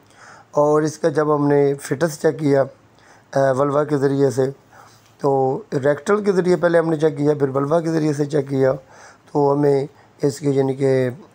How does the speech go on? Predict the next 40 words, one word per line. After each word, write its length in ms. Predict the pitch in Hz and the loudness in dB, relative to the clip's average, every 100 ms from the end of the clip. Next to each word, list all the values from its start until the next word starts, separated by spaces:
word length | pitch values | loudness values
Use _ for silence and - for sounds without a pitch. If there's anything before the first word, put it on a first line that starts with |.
| - | -20
fetus 360 | - 151 151 147 | -4 -2 -2 -4
की 180 | - 139 | -4 -2
जो 120 | 135 | 0
हरकत 540 | 127 127 135 135 135 | -2 0 0 0 0
है 380 | 139 131 131 _ - - - - | 0 0 -4 _ -20 -20 -20 -2
और 220 | 139 135 | 0 0
बच्चे 340 | 131 143 160 | -2 -2 0
का 120 | 147 147 | 0 0
जो 120 | 135 | -2
फ्लूइड 340 | 110 143 151 | -2 0 0
वगैरह 320 | 139 143 135 | 2 0 2
है 200 | 135 131 | 2 0
वो 600 | 135 - - - _ - | -2 -6 -20 -20 _ -10
बिल्कुल 340 | 135 147 151 139 | -4 -2 -2 0
normal 320 | 131 127 143 160 | 0 2 0 0
नज़र 200 | 147 151 | 0 2
आया 160 | 147 | 2
था। 140 | 143 165 | 2 -2
अ, 840 | - - _ - - _ - 143 | -2 -12 _ -20 -20 _ -2 0
cervix 400 | 139 156 147 165 | 0 0 0 -2
का 120 | - 156 | 0 0
मुंह 180 | 165 | 0
भी 100 | 175 | 0
बंद 200 | 147 139 | 0 -2
था, 220 | 131 139 135 - _ - - _ | 0 -2 -2 -4 _ -20 -20 _
जिसकी 260 | 156 147 151 | -8 -6 -4
वजह 180 | 147 143 | -2 0
से 120 | 147 | 0
हमें 140 | 139 | 0
ये 200 | 131 151 | 0 0
महसूस 420 | 160 143 - 131 | 0 -2 -2 -4
हो 60 | 139 | -2
रहा 160 | 127 127 | 0 0
था 220 | 123 139 - - - _ | 2 0 -2 -16 -20 _
कि 80 | - | -6
अभी 260 | 147 143 151 | -4 0 0
तक 280 | 147 143 - | 0 -2 -2
इसका 320 | 139 - - | -10 -8 -4
जो 160 | 139 135 | 0 0
fetal 540 | 127 135 139 151 143 | -2 -8 -4 -2 -2